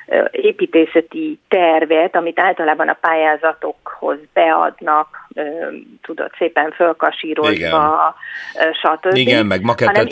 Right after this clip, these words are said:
Speaker 1: igaz-,
Speaker 2: építenek
Speaker 1: így
Speaker 2: hozzá,
Speaker 1: van,
Speaker 2: vagy
Speaker 1: meg hogy
Speaker 2: látványterveket.
Speaker 1: makettet ép-,
Speaker 2: Igen.
Speaker 1: pontosan.
Speaker 2: És akkor
Speaker 1: Ö, egyébként csinálhatnak hozzá makettet,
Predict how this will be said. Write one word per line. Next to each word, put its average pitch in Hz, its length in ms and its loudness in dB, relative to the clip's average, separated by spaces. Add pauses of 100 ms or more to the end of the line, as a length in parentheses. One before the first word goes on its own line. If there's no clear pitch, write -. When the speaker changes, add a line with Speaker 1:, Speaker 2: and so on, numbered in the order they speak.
Speaker 1:
igaz-, 262 180 2
Speaker 2:
építenek 98 420 0
Speaker 1:
így 110 120 -2
Speaker 2:
hozzá, 92 400 0
Speaker 1:
van, 254 80 4
Speaker 2:
vagy 254 160 4
Speaker 1:
meg - 0 -
hogy - 100 4
Speaker 2:
látványterveket. 107 920 2
Speaker 1:
makettet 92 220 -4
ép-, - 120 -18
Speaker 2:
Igen. 220 300 2
Speaker 1:
pontosan. 175 400 -2
Speaker 2:
És - 120 -4
akkor 202 140 -2
Speaker 1:
Ö, 208 180 4
egyébként 220 500 -2
csinálhatnak 190 640 0
hozzá 190 340 -4
makettet, 190 800 -2